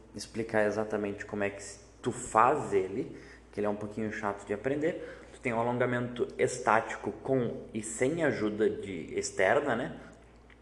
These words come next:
E a facilitação neuromuscular proprioceptiva. E daí tu me pergunta então, tá, tu me explicou quatro tipos de alongamento, pra que que cada um serve? Ó, mentira, eu ainda pulei um.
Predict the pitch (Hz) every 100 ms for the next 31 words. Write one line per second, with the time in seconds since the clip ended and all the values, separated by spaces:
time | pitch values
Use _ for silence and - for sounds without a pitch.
0 | - 131 139 139 - - - - 131 139
1 | 135 139 135 135 131 135 131 127 - -
2 | 113 131 165 156 135 - 117 110 - 117
3 | 113 113 - 113 - - 85 - - -
4 | - - - - - 117 123 120 120 120
5 | 135 139 - - - 143 139 147 143 135
6 | 135 135 135 131 117 110 127 101 - -
7 | - 113 113 - 120 120 - 139 139 -
8 | - - - 277 - 202 - - 165 151
9 | 160 156 156 147 127 104 101 - - 151
10 | - 175 - 165 147 139 147 147 - -
11 | 95 92 95 90 - - - - - -
12 | 143 135 139 156 127 131 135 147 143 135
13 | 135 135 135